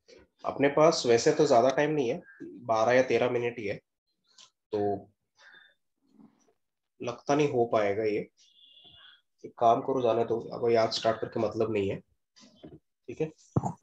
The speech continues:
कोई point नहीं याद start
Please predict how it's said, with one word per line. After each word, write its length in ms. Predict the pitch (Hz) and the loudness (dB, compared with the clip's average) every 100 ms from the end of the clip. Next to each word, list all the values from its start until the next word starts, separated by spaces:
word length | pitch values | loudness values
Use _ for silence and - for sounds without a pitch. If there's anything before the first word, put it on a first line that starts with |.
| - - - - - - - - - - _ - - _ _ _ _ _ _ _ _ _ _ _ | -16 -6 0 2 2 0 2 0 -2 -10 _ -20 -20 _ _ _ _ _ _ _ _ _ _ _
कोई 120 | 131 | -8
point 360 | 131 123 123 127 | -4 -2 0 0
नहीं 140 | 123 | 0
याद 140 | 117 113 | 0 -2
start 300 | - 127 | -4 -6